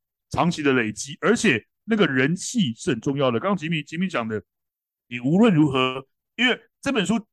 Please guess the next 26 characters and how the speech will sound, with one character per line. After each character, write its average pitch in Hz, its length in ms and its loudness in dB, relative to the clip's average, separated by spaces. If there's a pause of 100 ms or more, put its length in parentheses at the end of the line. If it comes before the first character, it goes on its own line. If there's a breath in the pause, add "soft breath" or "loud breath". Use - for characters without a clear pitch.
(320)
一 233 60 -4
开 269 180 2
始 - 120 -10
就 175 140 -2
有 143 80 4
定 175 160 -2
义， 156 140 0
成 170 260 -4
功 190 180 2
是 180 320 -2 (200)
你 156 180 -2
所 151 240 -2
在 196 180 2
的 151 140 2
社 185 240 0
群 131 180 -8
的 139 120 -6
人 131 180 -4
对 165 100 -2
你 120 120 -2
的 117 80 -8
肯 101 180 -10
定， 120 180 -2
对 165 100 -4
不 165 60 2
对？ 160 220 2